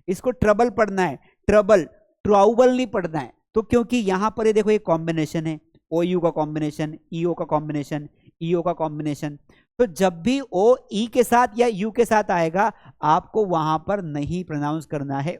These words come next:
ओ को। क्लियर है? याद रहेगा? अगर याद नहीं रहे तो इस वीडियो को एक बार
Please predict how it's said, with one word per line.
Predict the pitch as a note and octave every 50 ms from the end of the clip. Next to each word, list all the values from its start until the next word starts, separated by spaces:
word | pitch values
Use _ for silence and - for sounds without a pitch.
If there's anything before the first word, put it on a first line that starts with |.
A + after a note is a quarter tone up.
| - -
ओ | C#3+ C#3+
को। | C3+ - - A#2+
क्लियर | A2+ - _ _ _ _ - F#3 F#3+ G#3 A3 G#3+
है? | A3 A#3
याद | G#3+ F#3 E3+ F3+ F#3+ F#3
रहेगा? | G3+ G#3 G#3 G3+ G#3+ A#3+ A#3+ - - - D#3+ -
अगर | C#3+ D#3 F3 G#3 F#3+
याद | F#3 F3+ F#3 G3 G3 E3
नहीं | E3 F3+ G3
रहे | G3 G3+ F#3+ G#3
तो | G3+ A3+ A3+ - -
इस | G#3 F#3+ -
वीडियो | F3 F#3 E3+ E3+ F3+ F3+
को | - G#3
एक | G3+ F3 E3 D3+ D3+
बार | E3+ F#3 G#3+ B3+